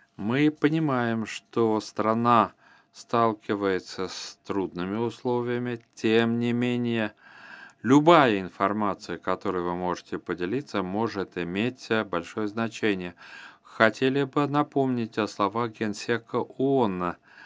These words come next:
который говорил, что противоминная деятельность на международном уровне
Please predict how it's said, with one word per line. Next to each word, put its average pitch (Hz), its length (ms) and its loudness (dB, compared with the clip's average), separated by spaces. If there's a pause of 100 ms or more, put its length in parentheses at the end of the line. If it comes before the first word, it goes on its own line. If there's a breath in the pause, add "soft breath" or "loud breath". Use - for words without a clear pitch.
(380 loud breath)
который 104 460 2
говорил, 98 480 -4
что - 480 -4 (180)
противоминная 117 1000 0
деятельность 87 640 -6
на 95 100 -8
международном 95 1000 -4
уровне 80 720 -2